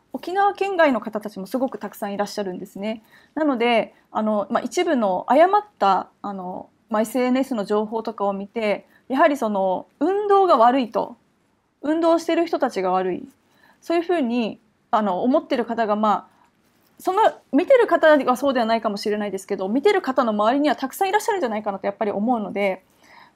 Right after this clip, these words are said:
今日のお話っていうのは、もう本当すごく大事なことで、実際何があったのかっていう正しい情報を持って、あの、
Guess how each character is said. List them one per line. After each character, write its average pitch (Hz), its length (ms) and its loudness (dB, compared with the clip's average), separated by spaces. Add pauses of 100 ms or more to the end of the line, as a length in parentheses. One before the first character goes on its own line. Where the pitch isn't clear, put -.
今 403 120 4
日 381 40 0
の 330 60 6
お 302 40 6
話 269 340 2
っ 254 40 -6
て - 140 -6
い 262 40 2
う 247 40 2
の 226 140 0
は、 226 340 4
も 220 100 -6
う - 20 -6
本 311 140 0
当 311 60 -4
す 330 140 -2
ご 370 100 4
く - 140 0
大 240 160 6
事 247 120 -4
な 240 100 0
こ 247 140 -6
と 240 120 -6
で、 190 300 -4 (440)
実 247 120 -2
際 381 240 4
何 403 240 4
が 262 80 6
あ 240 40 6
っ 240 60 0
た 240 100 -2
の 226 80 0
か 208 100 -2
っ 202 40 -2
て 208 80 -4
い 208 40 -4
う - 20 -8
正 320 300 2
し - 40 -8 (100)
い - 20 -4
情 233 200 0
報 220 520 2
を - 160 -2
持 233 140 -4
っ - 60 -10
て、 262 460 2 (380)
あ 240 140 4
の、 196 460 -2